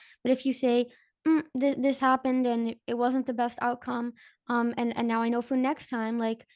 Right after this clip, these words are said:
to check the weather and to bring my umbrella with me," or, "Now I know for next time if I eat, uh, five tubs of ice cream, yeah, I, I don't feel very good, like, maybe I'll, I'll try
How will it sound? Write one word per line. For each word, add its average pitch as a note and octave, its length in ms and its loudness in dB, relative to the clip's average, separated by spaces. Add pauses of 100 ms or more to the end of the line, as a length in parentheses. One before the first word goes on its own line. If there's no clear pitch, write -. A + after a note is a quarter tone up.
(240)
to B3 80 -2
check A#3 240 -2
the C4+ 80 4
weather B3+ 300 6
and A#3 180 2
to B3 80 -2
bring A3+ 220 2
my B3 80 2
umbrella A#3+ 420 2
with A3+ 180 -8
me," A3+ 220 -4
or, A3 120 -2
"Now G#3+ 180 -4
I G#3+ 80 -4
know A3 120 -2
for A#3+ 160 -4
next A#3+ 280 -2
time A3 280 -4
if A3+ 180 -6
I G#3+ 200 -2 (400)
eat, B3 300 0
uh, A3+ 340 4 (460)
five A#3+ 500 2
tubs A#3+ 260 2
of A#3 120 0
ice A3+ 200 0
cream, A3+ 300 -4
yeah, A3+ 260 0
I, A3 160 -2
I - 40 -2
don't A3+ 180 -2
feel C4+ 320 2
very G#3+ 240 -4
good, G#3+ 320 -4
like, A3 160 -2 (640)
maybe C#4 380 4
I'll, A3+ 240 2
I'll A3 280 0 (160)
try A3 440 0